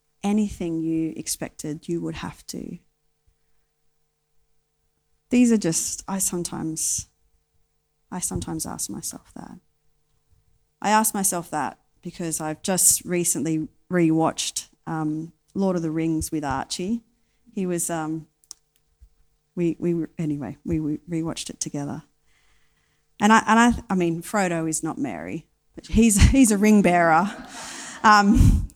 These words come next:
he's a ring bearer, she's a god bearer. Um, but it's a similar,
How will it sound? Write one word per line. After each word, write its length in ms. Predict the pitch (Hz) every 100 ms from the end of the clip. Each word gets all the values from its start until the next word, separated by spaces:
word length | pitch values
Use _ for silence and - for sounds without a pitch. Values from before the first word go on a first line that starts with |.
| -
he's 200 | 302 285
a 80 | 269
ring 220 | 262 247
bearer, 300 | 220 202 208
she's 240 | - 226
a 60 | 208
god 280 | 196 185 170
bearer. 400 | 160 160 180 214 - - _ -
Um, 540 | 240 233 247 247 - - _ _ _ _ -
but 120 | 370
it's 180 | 403 -
a 60 |
similar, 800 | 403 403 370 359 330 285 269 262